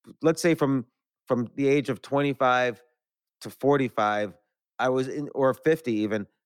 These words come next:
I was insanely obsessed with, you know, writing every single day, getting more followers,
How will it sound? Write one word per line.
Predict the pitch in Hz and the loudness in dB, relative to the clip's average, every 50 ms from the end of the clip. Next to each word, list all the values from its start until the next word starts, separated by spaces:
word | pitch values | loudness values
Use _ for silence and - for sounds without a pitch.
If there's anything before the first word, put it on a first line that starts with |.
| - | -4
I | - 135 | -2 -2
was | 147 147 139 | -2 -2 -2
insanely | 143 139 - - - 160 165 175 175 170 160 156 147 143 139 131 | -6 -8 -8 -8 -4 -2 0 2 2 2 2 2 2 2 0 0
obsessed | 123 113 - - - 135 131 123 - - | -2 -4 -4 -2 0 0 0 0 -2 -6
with, | - 120 120 117 113 - _ _ _ _ _ _ _ _ | -4 -2 -2 -2 -2 -4 _ _ _ _ _ _ _ _
you | - 131 | -12 -8
know, | 127 110 | -8 -8
writing | 98 95 95 98 123 139 151 147 147 135 | -8 -8 -4 -2 0 0 2 2 0 0
every | 127 131 131 147 | 0 0 0 0
single | 135 - 147 143 143 135 | -2 -2 -2 0 0 0
day, | 110 123 117 117 117 117 117 110 - _ _ _ _ _ _ _ - | 2 2 2 2 2 0 -2 -4 -6 _ _ _ _ _ _ _ -4
getting | 135 135 147 156 151 139 127 110 110 | -2 0 0 0 0 -2 -4 -4 -4
more | 113 120 131 147 143 | -2 2 2 2 2
followers, | 123 - 120 117 117 120 117 117 117 117 117 117 117 113 - | 2 0 0 0 2 2 0 0 -2 -2 -2 -2 -4 -6 -10